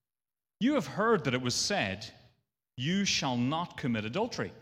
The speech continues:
And yet, even those who heard and read and understood these laws and commandments given to God,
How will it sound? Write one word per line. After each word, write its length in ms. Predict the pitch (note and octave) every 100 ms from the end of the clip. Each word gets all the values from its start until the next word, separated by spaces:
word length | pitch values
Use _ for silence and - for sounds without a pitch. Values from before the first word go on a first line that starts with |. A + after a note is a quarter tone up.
| - - - -
And 100 | G3+
yet, 240 | A#3 A#3 -
even 340 | A#3+ D4 E4+ C#4+
those 280 | C4+ A#3+
who 180 | - F3
heard 680 | B2+ - - D#3 F#3+ C4+ B3+ - - - _ _ -
and 180 | A2+ G#2 A#2+ B2
read 540 | C#3+ D3+ F3+ A#3+ - - - _ _ -
and 140 | G#2+
understood 880 | - F#3+ C#4 C#4 - C#4+ B3+ C#3 G3 - - - _ _ _ _
these 260 | A2+ D#3 D#3
laws 440 | E3 D#3 D#3 E3
and 120 | F3+
commandments 580 | - G3 D#3 A#2 C3+ D#3+
given 240 | - A#2 F3+
to 100 | G3+
God, 400 | F3 D#3 F3